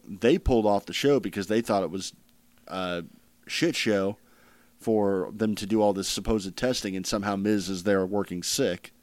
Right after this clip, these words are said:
and working with them, no less, and putting both them and their cousin at risk. So the Usos decided to pull off the show.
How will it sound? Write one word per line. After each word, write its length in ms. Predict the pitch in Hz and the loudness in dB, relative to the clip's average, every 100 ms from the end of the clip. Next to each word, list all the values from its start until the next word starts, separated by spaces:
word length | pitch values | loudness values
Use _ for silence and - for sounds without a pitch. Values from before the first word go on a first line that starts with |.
| _ _ _ _ _ _ _ _ _ _ | _ _ _ _ _ _ _ _ _ _
and 160 | 107 101 | -2 2
working 280 | 131 135 104 | 2 4 2
with 120 | 90 | 6
them, 260 | 127 165 | 6 6
no 140 | 92 85 | 4 0
less, 480 | 80 80 104 - - _ _ _ _ _ _ _ _ _ _ _ _ - | -2 -2 -2 -4 -8 _ _ _ _ _ _ _ _ _ _ _ _ 0
and 600 | 107 104 101 98 95 - _ _ - | 2 2 2 0 -4 -8 _ _ -2
putting 380 | 120 107 98 | 0 2 0
both 280 | 90 104 98 | 0 -2 -2
them 220 | 107 110 | 0 0
and 220 | - 104 104 | 0 -4 -4
their 80 | 92 | -2
cousin 300 | 151 165 104 | -2 -2 -4
at 60 | |
risk. 320 | 87 107 - - | -4 -6 -6 -8
So 160 | - | -4
the 120 | 104 | -2
Usos 680 | 123 190 - 101 98 107 - - - | 0 0 2 2 2 0 -4 -12 -12
decided 360 | 101 104 98 | -4 -2 -2
to 80 | 92 | -4
pull 220 | - 107 | -6 -4
off 160 | 101 92 | -2 -2
the 60 | 95 | -4
show. 380 | - 160 - | -2 -2 -2